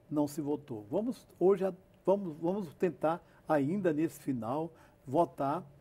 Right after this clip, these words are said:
é, alguma matéria que possa trazer, é, para a, a comissão, que nós não ficamos sem aprovar. Aprovamos requerimentos, aprovamos diligência, aprovamos,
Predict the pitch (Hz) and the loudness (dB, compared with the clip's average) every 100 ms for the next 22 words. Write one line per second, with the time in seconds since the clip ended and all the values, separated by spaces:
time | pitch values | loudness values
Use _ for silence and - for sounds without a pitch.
0 | _ 139 143 139 - - - 139 127 135 | _ -2 -2 -4 -12 -16 -4 -4 -2 -4
1 | 131 123 - 131 147 165 170 165 - _ | -4 -6 -6 -2 0 0 -2 -6 -20 _
2 | - - - 147 143 - 147 180 165 117 | -10 -6 0 0 0 -8 -6 -2 -2 -2
3 | 123 147 170 - - _ 143 135 131 127 | -4 -2 -4 -8 -20 _ -4 -4 -4 -6
4 | 127 120 123 131 - - 135 - 156 151 | -6 -6 -10 -12 -14 -14 -14 -8 -6 -6
5 | 147 139 170 196 - - _ _ - 285 | -6 -4 -4 -6 -14 -20 _ _ -6 -2
6 | 254 180 151 156 180 - 180 151 151 160 | 0 2 2 2 -6 -10 -8 -6 -6 -8
7 | - 156 170 175 170 _ _ - 147 151 | -6 -4 -4 -10 -16 _ _ -4 -2 -2
8 | 135 117 90 - - - 190 214 185 180 | -4 -6 -12 -16 -20 -14 0 0 2 0
9 | 147 170 220 220 196 196 185 - - _ | -2 -4 -6 -4 -2 -4 -6 -12 -20 _
10 | - 135 156 143 156 131 135 160 147 156 | -8 -2 0 0 -2 -4 -4 -4 -4 -4
11 | 170 170 - 160 - - - - - 156 | -2 -2 -4 -10 -12 -18 -6 -4 -2 -2
12 | 151 147 170 170 147 127 | 2 2 2 0 -2 -4